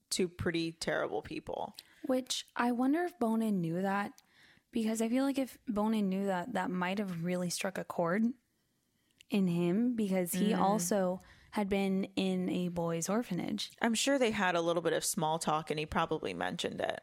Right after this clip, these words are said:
Speaker 1: and that probably, unfortunately, locked and sealed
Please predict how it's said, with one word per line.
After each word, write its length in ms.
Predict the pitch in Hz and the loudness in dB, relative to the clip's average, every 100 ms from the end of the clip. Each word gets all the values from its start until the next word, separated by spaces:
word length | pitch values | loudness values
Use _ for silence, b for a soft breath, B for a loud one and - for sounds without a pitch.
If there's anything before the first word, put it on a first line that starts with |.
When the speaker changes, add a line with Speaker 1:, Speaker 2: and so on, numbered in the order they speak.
| - | -6
Speaker 1:
and 160 | - 175 | -4 -2
that 180 | 165 - | -2 -2
probably, 680 | 180 165 156 165 160 156 - b b b b b b _ _ | -2 -2 0 0 0 -6 -10 b b b b b b _ _
unfortunately, 1040 | - 170 190 196 196 160 - 151 151 165 185 _ _ _ _ _ _ _ | -6 0 2 2 0 -2 -2 -2 -4 -6 -10 _ _ _ _ _ _ _
locked 500 | 185 175 175 170 - | -4 0 0 0 -2
and 160 | 170 160 | -4 0
sealed 720 | - 170 165 156 156 - | 0 2 2 2 -2 -8